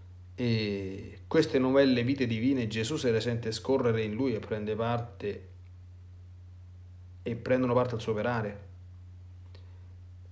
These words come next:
E questo provoca un tale amore di Gesù da, verso queste anime che per amore loro cedo a tutte.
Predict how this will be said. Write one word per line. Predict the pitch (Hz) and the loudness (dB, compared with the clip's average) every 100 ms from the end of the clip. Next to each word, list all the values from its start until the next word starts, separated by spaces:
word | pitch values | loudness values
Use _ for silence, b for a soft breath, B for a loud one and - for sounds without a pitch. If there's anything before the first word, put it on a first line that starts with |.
| - | 0
E | 156 151 - - - - - - - - - - | 4 6 4 -6 -14 -18 -18 -18 -18 -18 -18 -2
questo | - 175 147 120 | 2 4 4 2
provoca | - 135 135 120 | 6 8 10 8
un | 120 120 | 4 4
tale | 117 175 165 | 8 10 10
amore | 139 147 117 | 8 6 6
di | 107 | 2
Gesù | 104 110 117 175 170 B B B B - - - - - - - - - - | -2 -4 0 0 0 B B B B -18 -18 -18 -18 -18 -18 -18 -18 -18 -10
da, | - 104 - - | -2 0 -2 0
verso | 135 127 120 | 0 2 0
queste | 120 123 | 0 2
anime | 151 160 127 | 4 4 2
che | 117 | 2
per | 135 | 2
amore | 151 175 | 4 6
loro | 185 151 | 8 8
cedo | 185 175 | 8 8
a | 170 | 6
tutte. | - 202 - - - - | 6 2 2 -8 -12 -14